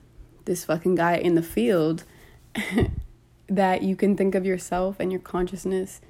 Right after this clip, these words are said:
as you know, the sky and thoughts and things like that are clouds, and you just,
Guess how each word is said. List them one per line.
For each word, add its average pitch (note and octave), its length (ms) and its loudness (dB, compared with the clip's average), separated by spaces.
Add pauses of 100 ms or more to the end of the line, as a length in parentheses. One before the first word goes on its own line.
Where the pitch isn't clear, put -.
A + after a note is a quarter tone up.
(600)
as F#3+ 840 -2 (920)
you G3 120 4
know, G3 100 6
the G3 100 2
sky G3 640 0
and F3+ 400 0
thoughts F#3 320 0
and F#3 160 0
things F#3 180 2
like F#3 140 -2
that F3+ 160 -2
are F3 80 -2
clouds, F3 640 -4
and E3+ 160 2
you E3 80 4
just, E3 300 -4